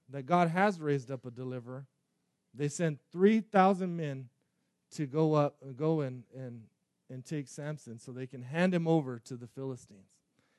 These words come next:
And Samson, he willingly allows them to tie him up and, and, and turn him over. So they, we, we see is they'd rather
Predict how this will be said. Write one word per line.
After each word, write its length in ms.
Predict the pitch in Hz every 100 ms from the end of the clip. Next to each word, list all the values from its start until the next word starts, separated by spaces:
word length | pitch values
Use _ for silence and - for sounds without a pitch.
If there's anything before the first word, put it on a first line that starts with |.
| -
And 140 | 131
Samson, 680 | - 175 196 202 156 147 147 _ _ _ _ _ _
he 160 | 147 139 _
willingly 720 | 123 143 202 190 156 147 143 135
allows 400 | 135 143 151 156
them 180 | 135 135
to 60 | 127
tie 240 | - 147
him 140 | 135 147
up 160 | 143 98
and, 160 | 110 -
and, 220 | 127 110 -
and 180 | 123 113
turn 200 | 160 147
him 120 | 139
over. 300 | 147 127 92 _ _ _ _ _ _ _ _ _ _ _ _ _ _ _ _ _ _ _
So 180 | - 131
they, 200 | 151 143 _ -
we, 220 | 131 139
we 140 | 135
see 180 | 139 196
is 120 | 170
they'd 220 | 143 151 131 107 -
rather 440 | 139 165 165 147